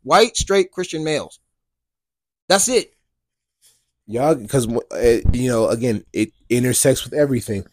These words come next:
Speaker 2: The legal system.
Speaker 1: The
Speaker 2: The
Speaker 1: school
Speaker 2: court.
Speaker 1: to prison pipeline.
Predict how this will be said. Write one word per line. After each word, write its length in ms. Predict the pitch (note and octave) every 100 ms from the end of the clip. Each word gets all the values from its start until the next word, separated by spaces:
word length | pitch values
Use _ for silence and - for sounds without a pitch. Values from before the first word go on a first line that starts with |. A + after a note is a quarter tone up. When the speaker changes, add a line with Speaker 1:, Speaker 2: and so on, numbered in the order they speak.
| - - _ _ _ _ _ _
Speaker 2:
The 100 | A2
legal 340 | A#2+ F#3 C#3 A#2+
system. 440 | - G2 - - - _ _ _ _ _ _ _ -
Speaker 1:
The 80 |
Speaker 2:
The 120 | - G2
Speaker 1:
school 220 | D#3+ F#3
Speaker 2:
court. 100 | G3
Speaker 1:
to 60 | F3+
prison 320 | F#3+ F#3+ F3+
pipeline. 720 | F#3+ G3 F#3+ C#3 A#2 G2+ E2